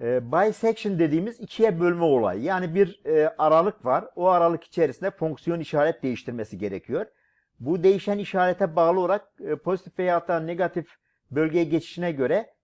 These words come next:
kökleri bulmayı nasıl yapacağız? Onu göreceğiz şimdi birlikte. Bisection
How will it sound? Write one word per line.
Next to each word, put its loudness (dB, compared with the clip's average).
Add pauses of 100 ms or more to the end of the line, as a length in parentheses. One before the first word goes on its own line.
kökleri -2
bulmayı -2
nasıl -6
yapacağız? -4 (180)
Onu -2
göreceğiz 0
şimdi -12
birlikte. -16 (4000)
Bisection -2